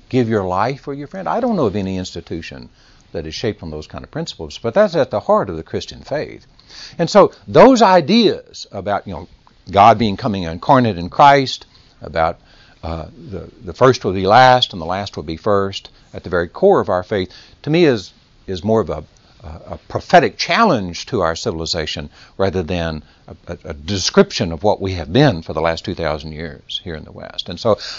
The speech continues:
I don't think I feel the burden of having to defend the Judeo-Christian worldview with that.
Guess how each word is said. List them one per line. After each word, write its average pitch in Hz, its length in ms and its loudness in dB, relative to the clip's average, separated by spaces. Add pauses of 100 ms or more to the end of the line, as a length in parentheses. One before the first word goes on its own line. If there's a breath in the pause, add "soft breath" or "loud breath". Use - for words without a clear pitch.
I - 80 8
don't 247 200 8
think 220 220 0
I 143 200 -2
feel 160 240 -2
the 107 60 -2
burden 110 580 0 (420 soft breath)
of 113 140 -4
having 131 480 2
to 98 100 -18
defend 110 640 0
the 107 100 0
Judeo-Christian 101 1500 -2 (100)
worldview 82 600 0
with 69 180 -14
that. - 360 -16